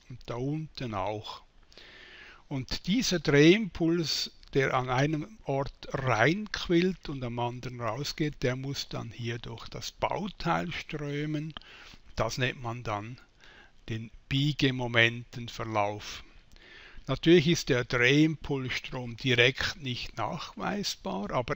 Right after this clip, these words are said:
indirekt schon, indem eben der Drehimpulsstrom immer begleitet ist von weiteren Impulsströmen. Soweit diese Geschichte. Die ist relativ neu, die ist eigentlich von mir so ausgearbeitet worden.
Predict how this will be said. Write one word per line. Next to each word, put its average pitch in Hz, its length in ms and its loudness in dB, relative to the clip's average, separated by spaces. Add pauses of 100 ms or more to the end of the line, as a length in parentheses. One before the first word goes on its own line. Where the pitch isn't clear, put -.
indirekt 170 800 2
schon, 143 360 -8
indem 135 380 -2
eben 123 300 -6
der 113 180 -6
Drehimpulsstrom 139 1300 -4
immer 185 300 2
begleitet 127 760 -2
ist 135 240 -8
von 113 300 -12 (100)
weiteren 139 840 2
Impulsströmen. 113 1040 -10 (560)
Soweit 135 480 4
diese 135 300 0
Geschichte. 180 800 -2 (600)
Die 165 80 6
ist - 200 0
relativ 113 640 0
neu, 110 380 -4
die - 160 -10
ist - 280 -12
eigentlich - 380 -8
von 107 200 -12
mir 131 220 -4
so 143 200 0
ausgearbeitet 156 1080 0
worden. 143 520 -8